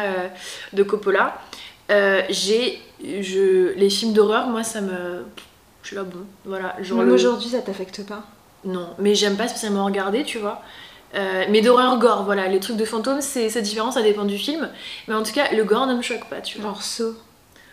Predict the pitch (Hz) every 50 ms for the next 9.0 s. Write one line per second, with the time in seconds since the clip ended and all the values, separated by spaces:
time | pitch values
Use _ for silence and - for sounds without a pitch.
0 | - - - - - - - 220 233 240 269 277 269 - - 208 196 - 247 220
1 | 220 220 208 196 208 214 247 254 - 240 226 214 214 208 208 202 196 - - -
2 | - - - - - _ _ _ _ _ - - 208 202 196 196 202 220 233 233
3 | 214 202 196 190 190 185 185 185 185 180 185 - - 208 208 220 240 - - -
4 | - 214 208 208 214 208 - 254 240 247 262 247 - - - _ _ _ _ _
5 | _ _ - 196 190 233 226 - 262 - 254 - 208 - - 214 202 - 202 196
6 | 196 - - - - 247 247 - 190 233 - - - 202 196 - 226 202 196 240
7 | 226 226 220 - 226 220 208 226 254 254 285 247 214 214 254 247 240 240 320 320
8 | 254 - - - 214 208 - 220 202 202 202 - 226 220 214 220 208 208 208